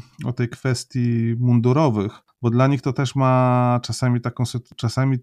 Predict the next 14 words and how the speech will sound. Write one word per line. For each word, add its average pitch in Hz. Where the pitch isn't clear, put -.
też -
ta 117
sytuacja, 127
kiedy 107
im 107
się 110
udaje 120
powstrzymać 101
atak, 101
jest 104
też 98
dla 98
nich 98
problemem. 92